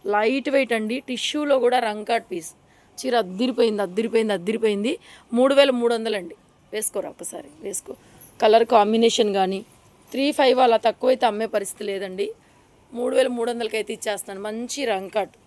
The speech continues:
with tissue, very, very, very light weight. And next ఇది ప్యూర్ మజ్లిన్ అండి,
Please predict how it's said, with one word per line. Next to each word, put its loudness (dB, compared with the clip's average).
with -6
tissue, -4
very, 2
very, 4
very 2
light -4
weight. -10
And 2
next -4
ఇది 0
ప్యూర్ 0
మజ్లిన్ 2
అండి, 4